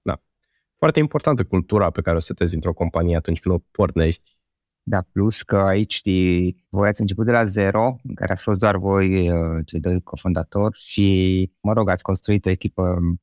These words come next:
Speaker 2: foarte mică care s-a tot adăugat și cultura un pic se modifică și se adaptează de-a lungul timpului pe măsură ce crește echipa.
Speaker 1: Absolut.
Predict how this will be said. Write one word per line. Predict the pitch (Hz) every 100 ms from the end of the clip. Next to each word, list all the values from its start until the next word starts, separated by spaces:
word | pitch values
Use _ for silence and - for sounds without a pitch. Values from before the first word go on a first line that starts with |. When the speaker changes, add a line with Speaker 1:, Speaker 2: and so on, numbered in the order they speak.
| _
Speaker 2:
foarte | 107 104 107 113
mică | 107 104
care | 98 104
s-a | 95 101
tot | 107 101
adăugat | 98 101 92 92 107 92 87
și | -
cultura | - 85 101
un | 101
pic | 101
se | -
modifică | 95 92 - -
și | 104 - 101 98
se | 98 95
adaptează | 92 87 - 101 90 85
de-a | 80
lungul | 82 80 80
timpului | 87 87 82
pe | 85
măsură | 87 87 82
ce | 90
crește | - 85 - 78
echipa. | 73 73 -
Speaker 1:
Absolut. | 95 - 113 - _